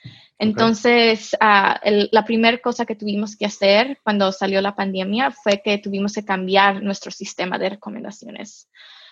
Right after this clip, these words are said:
Speaker 2: Por ejemplo, ahorita las personas que tienen, am, deudas estudiantiles, ah, federales no tienen que pagar sus deudas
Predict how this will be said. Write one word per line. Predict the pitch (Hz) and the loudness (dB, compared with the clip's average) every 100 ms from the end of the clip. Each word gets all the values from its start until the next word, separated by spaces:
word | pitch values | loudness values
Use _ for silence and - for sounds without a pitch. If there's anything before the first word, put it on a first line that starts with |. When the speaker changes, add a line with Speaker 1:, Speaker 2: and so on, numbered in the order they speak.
| _ | _
Speaker 2:
Por | - 226 | 2 4
ejemplo, | 226 226 214 220 | 6 4 4 6
ahorita | 208 196 175 - - 202 208 208 285 285 | 8 8 6 4 2 2 2 4 4 6
las | 247 202 202 | 4 2 0
personas | - 202 202 208 | -8 -4 -2 -2
que | 208 | -4
tienen, | 208 196 190 190 190 180 | -6 -2 0 0 -2 -6
am, | - 190 160 - - _ _ _ | -4 -2 -4 -8 -16 _ _ _
deudas | 202 202 196 202 | 2 4 4 2
estudiantiles, | 185 - 196 196 185 196 190 190 208 208 - - _ _ _ _ - | -4 -6 -4 -4 -6 -10 -6 -2 -2 -4 -18 -20 _ _ _ _ -2
ah, | 202 180 | 2 2
federales | - 196 185 175 180 214 294 - 202 | 2 0 4 4 2 2 -4 -6 0
no | 208 208 | 0 0
tienen | 226 214 208 | -2 -6 -6
que | 208 | -6
pagar | 196 185 180 180 180 196 | -2 0 0 0 -4 -10
sus | - 196 185 180 - - | -12 -10 -8 -10 -14 -8
deudas | 190 180 185 214 254 - _ | -4 -2 -2 -2 -4 -12 _